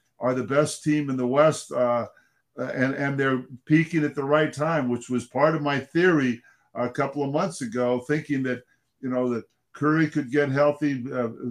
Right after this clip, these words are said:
Klay Thompson was not a hundred percent, I could tell. And now the emergence of Looney, I think the Warriors, the Warriors come out, and I think it'll, it, it might be a, a matchup with the Heat and the Warriors, uh, uh,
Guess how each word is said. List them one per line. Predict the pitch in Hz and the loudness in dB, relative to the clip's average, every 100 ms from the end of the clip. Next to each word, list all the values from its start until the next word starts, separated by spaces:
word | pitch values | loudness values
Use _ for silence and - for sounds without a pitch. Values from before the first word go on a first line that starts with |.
| 113 | -10
Klay | - 143 147 | -4 -2 0
Thompson | 143 147 131 139 | 0 0 0 -2
was | 120 104 | -2 -2
not | 131 143 | 0 0
a | 143 | 2
hundred | 131 143 131 | 0 -4 -6
percent, | 120 - 135 | -8 -4 -4
I | 131 | -2
could | 123 107 | -4 -8
tell. | - 139 139 143 - _ _ _ | -4 -2 -2 -4 -8 _ _ _
And | 117 113 | -4 0
now | 131 147 | 2 2
the | 131 123 | 2 0
emergence | 110 120 139 131 127 123 | 0 -2 -2 -4 -6 -6
of | 104 | -6
Looney, | 120 143 147 127 | -4 -2 -2 -2
I | 120 | -4
think | 120 147 | -4 -6
the | 127 | -6
Warriors, | 113 123 151 160 139 120 - _ _ _ | -4 0 2 2 -2 -6 -16 _ _ _
the | 120 120 | -6 -2
Warriors | 127 147 131 | 2 2 0
come | - 135 127 | -4 -6 0
out, | 139 151 | 0 0
and | 127 | -2
I | 110 | -6
think | 110 160 156 | -6 -8 -4
it'll, | 123 120 110 _ _ _ | -2 -2 -4 _ _ _
it, | 120 127 | -6 -4
it | 135 135 | -4 -4
might | 127 175 190 - | -2 0 -2 -6
be | 143 127 | -4 0
a, | 123 | 0
a | 123 127 | -2 -4
matchup | 123 127 143 139 139 127 | -4 -2 -2 -2 -4 -4
with | 123 117 | -6 -6
the | |
Heat | 110 147 156 147 | -2 -2 -2 -4
and | 131 123 | -4 -2
the | 120 | -2
Warriors, | 113 131 151 131 101 110 | 0 2 2 2 -2 -6
uh, | 104 | -8
uh, | 110 120 110 | -8 -6 -6